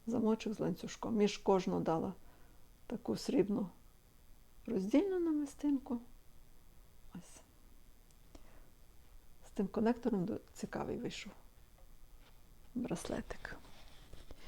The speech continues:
І останнє до цього намиста Тетяна хотіла просто поміняти закінчення. Що її зробила?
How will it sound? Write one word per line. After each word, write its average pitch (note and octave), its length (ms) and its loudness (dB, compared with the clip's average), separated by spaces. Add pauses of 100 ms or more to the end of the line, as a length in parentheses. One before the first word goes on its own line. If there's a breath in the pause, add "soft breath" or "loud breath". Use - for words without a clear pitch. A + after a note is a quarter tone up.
(720 loud breath)
І E4 120 12
останнє B3 580 12 (1700 loud breath)
до G3+ 200 6
цього F#3+ 480 4 (680 soft breath)
намиста A#3 460 8
Тетяна F#3+ 400 4
хотіла G#3+ 380 4
просто G3 400 0 (200)
поміняти E3+ 460 0
закінчення. A3 640 -4 (440 soft breath)
Що - 180 4
її F#3 240 4
зробила? C#4 540 4